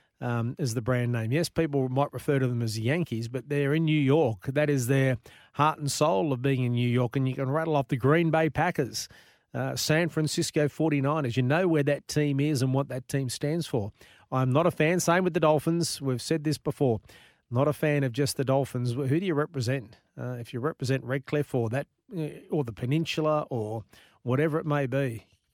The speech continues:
have that in the name. I think it would be a disaster for Saint George Illawarra Dragons to go back to the Dragons. I don't think it'd be, um, overly good for them just to go back to Saint George either, because Illawarra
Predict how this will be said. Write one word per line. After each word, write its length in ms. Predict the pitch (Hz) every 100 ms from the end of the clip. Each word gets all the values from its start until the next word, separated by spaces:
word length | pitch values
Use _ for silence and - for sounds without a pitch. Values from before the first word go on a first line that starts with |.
| _ 151
have 180 | 147 139
that 120 | 139
in 80 | 135
the 80 |
name. 240 | 123 113 110
I 60 |
think 180 | 120 151
it 40 | 131
would 120 | 120
be 180 | 135 123
a 40 |
disaster 580 | 117 113 127 143 135 117
for 260 | - 127 110 - - - _ -
Saint 200 | - 147
George 320 | 156 180 156
Illawarra 380 | 170 170 165 160
Dragons 480 | 151 175 208 185 156
to 60 |
go 180 | 151 160
back 180 | 156 165
to 100 | 156
the 100 | 143
Dragons. 540 | 123 160 196 208 226
I 80 | 147
don't 180 | 160 185
think 120 | 170
it'd 120 | 151
be, 240 | 143 151 156 - -
um, 420 | 147 143 143 147 -
overly 360 | 165 170 156 147
good 220 | 170 170
for 120 | 175
them 100 | 151
just 160 | 156 -
to 40 |
go 80 | 165
back 160 | 160 -
to 80 |
Saint 180 | 165 160
George 380 | 127 185 214 135
either, 200 | 196 180
because 300 | 131 151 147
Illawarra 520 | 226 214 147 156 120